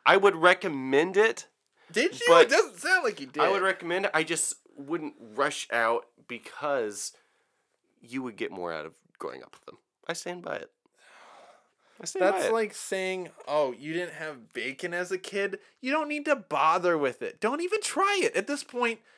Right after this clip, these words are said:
Speaker 2: you're not even gonna be nostalgic for the bacon.
Speaker 1: Bacon has appeal to everyone who enjoys food. This is a very specific
Speaker 2: This
Speaker 1: kind of
Speaker 2: has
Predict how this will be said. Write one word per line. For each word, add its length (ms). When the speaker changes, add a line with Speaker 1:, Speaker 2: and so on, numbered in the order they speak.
Speaker 2:
you're 100
not 160
even 160
gonna 140
be 120
nostalgic 640
for 200
the 80
bacon. 320
Speaker 1:
Bacon 300
has 520
appeal 480
to 240
everyone 400
who 140
enjoys 420
food. 320
This 160
is 80
a 40
very 200
specific 380
Speaker 2:
This 180
Speaker 1:
kind 140
of 60
Speaker 2:
has 240